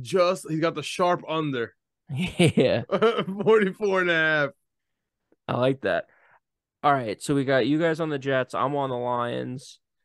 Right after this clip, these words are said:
Speaker 2: All of us, I guess Alex and I, I don't know, I guess I have a close game. You guys kinda have more of a blowout.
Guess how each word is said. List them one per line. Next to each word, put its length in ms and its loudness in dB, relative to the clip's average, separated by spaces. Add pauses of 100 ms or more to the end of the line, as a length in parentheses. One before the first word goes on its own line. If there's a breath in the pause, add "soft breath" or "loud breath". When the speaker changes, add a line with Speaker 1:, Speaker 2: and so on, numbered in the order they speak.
(460)
Speaker 2:
All 320 4
of 100 -2
us, 400 -2 (100)
I 220 4
guess 200 2
Alex 440 0
and 100 -4
I, 200 -4
I 260 -8
don't 240 -4
know, 80 -4
I 100 -2
guess 140 -4
I 100 0
have 120 -2
a 40 -10
close 240 -8
game. 200 -6
You 100 -4
guys 180 -2
kinda 280 -4
have 140 -2
more 180 -2
of 80 -6
a 60 -8
blowout. 640 0